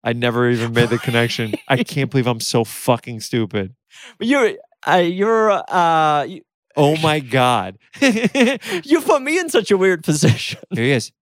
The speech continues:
Speaker 1: There it is. It's a
Speaker 2: What?
Speaker 1: raccoon. No, it's a possum.
Speaker 2: Oh my
Speaker 1: Get your
Speaker 2: God,
Speaker 1: camera.
Speaker 2: it's a
Speaker 1: It's huge.
Speaker 2: possum.
Speaker 1: It's huge.
Speaker 2: It's back.
Speaker 1: It's huge.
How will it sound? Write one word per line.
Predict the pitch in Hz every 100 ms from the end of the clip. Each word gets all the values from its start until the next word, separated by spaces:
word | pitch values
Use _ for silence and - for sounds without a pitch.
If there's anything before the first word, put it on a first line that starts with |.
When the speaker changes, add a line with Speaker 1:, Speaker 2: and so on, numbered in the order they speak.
| _
Speaker 1:
There | 160
it |
is. | 185 - -
It's | 262 294
a |
Speaker 2:
What? | 330 339
Speaker 1:
raccoon. | 440 403
No, | 359
it's | 339
a |
possum. | 330 359 240
Speaker 2:
Oh | 277 269
my | 160 143
Speaker 1:
Get | 131 - 220
your |
Speaker 2:
God, | 196 202
Speaker 1:
camera. | 359 -
Speaker 2:
it's | 214
a |
Speaker 1:
It's | - -
huge. | 208
Speaker 2:
possum. | 240 294 - 143 - 214
Speaker 1:
It's | 214 185
huge. | 285 339 294 175 117 - _ -
Speaker 2:
It's | 359 330 226 -
back. | 254 196 220 165 - - - -
Speaker 1:
It's | 220 196 -
huge. | 285 302 175 -